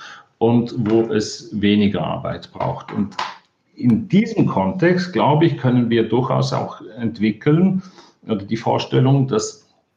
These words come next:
um ein gutes Leben zu führen, um aus der Tretmühle der, der Arbeitshetze, der Gängelung am Arbeitsproze-, am Arbeitsplatz und so weiter rauszukommen,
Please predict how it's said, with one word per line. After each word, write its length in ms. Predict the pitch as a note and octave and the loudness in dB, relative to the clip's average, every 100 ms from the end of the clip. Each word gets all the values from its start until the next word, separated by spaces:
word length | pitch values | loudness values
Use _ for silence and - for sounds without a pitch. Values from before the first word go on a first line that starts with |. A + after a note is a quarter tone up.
| _ _ _ _ _ - | _ _ _ _ _ -6
um 180 | C#3+ B2+ | 0 2
ein 180 | A#2 G2 | 0 2
gutes 380 | D3+ D#3+ C#3 B2+ | 2 2 0 2
Leben 340 | B2 D#3 F3+ | 4 4 2
zu 120 | D#3+ | 0
führen, 720 | C3+ C3+ B2+ D#3+ F#3+ - - - - - - - | 0 0 2 2 2 0 -6 -16 -20 -20 -20 -2
um 260 | A#2+ A2+ | 0 0
aus 300 | A2 A#2+ - | 0 -2 -2
der 240 | - G#2+ - | -2 -2 -2
Tretmühle 960 | - B2 D3 C#3+ C#3+ C#3 D3+ C#3+ C3+ | -2 2 2 0 2 4 4 4 2
der, 300 | A2+ A2 G#2 | 0 -2 -2
der 220 | G2 - F2+ | -6 -8 -6
Arbeitshetze, 920 | A2 A#2 A#2 - - B2 - - A2+ | -4 -2 -2 -4 -2 -2 -2 -4 -2
der 120 | A2 | -4
Gängelung 640 | G#2 - A2 A#2+ B2+ B2+ B2 | -2 -2 0 2 4 4 2
am 160 | A#2 A2 | 0 -2
Arbeitsproze-, 920 | G#2+ A2 A2+ - - - - G#2+ G2+ | -2 0 0 -2 -6 -8 -8 -8 -6
am 180 | G#2+ G2 | -2 0
Arbeitsplatz 720 | A2 A2+ A2+ - A#2 A2 A2+ | 0 0 -2 -2 -4 -6 -8
und 140 | G#2+ | -10
so 120 | - | -8
weiter 340 | G2 G#2+ - G2 | -6 -6 -4 -4
rauszukommen, 1040 | F2+ F#2+ G#2 - C3 - A#2 B2 D3+ D3+ | -2 -2 -4 -6 -6 0 2 4 4 2